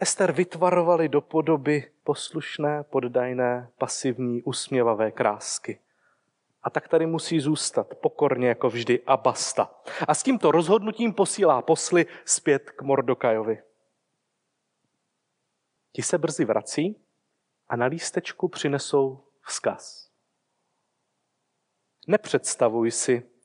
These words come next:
že v královském domě unikneš, jediná ze všech Judejců.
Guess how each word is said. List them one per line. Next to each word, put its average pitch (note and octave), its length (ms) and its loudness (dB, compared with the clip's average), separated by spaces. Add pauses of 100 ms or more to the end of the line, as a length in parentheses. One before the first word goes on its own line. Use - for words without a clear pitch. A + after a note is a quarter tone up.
(280)
že B2 180 0
v - 100 -10
královském C3+ 840 2
domě C3+ 400 0
unikneš, C3 840 -2 (640)
jediná B2 720 2
ze B2+ 180 0
všech - 320 -4
Judejců. A#2 720 0